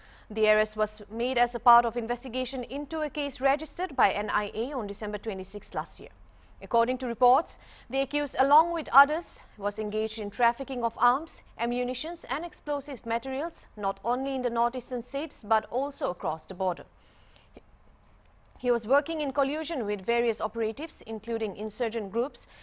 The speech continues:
situated across the international border. The illicit weapons and explosives are suspected to have been used in violent terrorist acts and criminals act-, criminal activities across different regions.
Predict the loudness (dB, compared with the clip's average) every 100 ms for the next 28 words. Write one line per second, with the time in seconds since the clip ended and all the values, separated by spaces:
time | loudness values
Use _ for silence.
0 | -20 -10 -6 0 0 2 0 2 2 2
1 | -2 -4 -2 -2 -2 -4 -6 -4 -2 -4
2 | -6 -18 _ -20 -20 -6 -4 -2 -2 -4
3 | 0 0 0 -4 -4 -6 0 0 0 -4
4 | -2 -2 -4 -2 2 2 0 -6 -6 -10
5 | -2 -2 -2 -4 -4 -4 -6 -6 -8 4
6 | 6 6 2 0 0 0 -2 -4 -4 -6
7 | -10 -6 -6 -4 -6 -6 -10 -10 -12 -6
8 | -4 -2 -4 -6 -10 -8 -8 -6 -4 -2
9 | -4 -6 -10 -10 -10 -12 -12 -18 -20 -20
10 | -20 -20